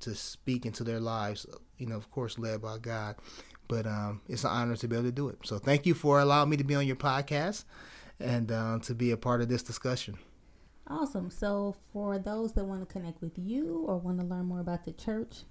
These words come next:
Speaker 2: where can they do that?
Speaker 1: Yeah. So, well, if they wanna learn more about me, they can always ask you.
Speaker 2: <laughs>
Speaker 1: <laughs> Kelly is an expert. <laughs> She knows me very well.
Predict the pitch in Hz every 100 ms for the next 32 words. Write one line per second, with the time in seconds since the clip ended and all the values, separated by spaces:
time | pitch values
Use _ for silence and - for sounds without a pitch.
0 | - 196 202 202 185 175 165 - - -
1 | - - - 190 131 104 - - 135 123
2 | 120 120 135 - 143 127 131 139 151 165
3 | 147 151 147 147 147 143 143 151 117 120
4 | 120 127 143 143 156 277 269 143 - 359
5 | - - 117 147 131 - - - - 147
6 | 147 151 147 135 143 - 127 131 139 -
7 | - 139 104 139 135 - 139 - 135 139
8 | 135 139 123 131 143 127 113 113